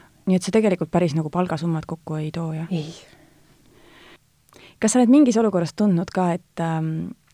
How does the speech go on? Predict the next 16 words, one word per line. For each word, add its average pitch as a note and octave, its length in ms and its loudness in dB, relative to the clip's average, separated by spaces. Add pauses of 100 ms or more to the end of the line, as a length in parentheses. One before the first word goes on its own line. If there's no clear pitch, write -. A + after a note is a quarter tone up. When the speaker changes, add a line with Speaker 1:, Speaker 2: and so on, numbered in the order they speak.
(240)
Speaker 1:
ümbritsevad F#3+ 440 2
inimesed, F3 640 -2
äh, D3 300 -8 (640)
annavad G3+ 320 2
mingi D#3+ 160 -4
hinnangu E3+ 500 2
või E3+ 160 -2
ei E3+ 60 0
mõista G3 320 -2
seda, F3 160 -2
mis D3+ 200 -8 (120)
olukorras D#3+ 360 -6
te D3 80 -8
tegelikult D3 400 -10
olete? D3+ 320 -12 (2500)
Speaker 2:
Ee, F#3+ 600 -4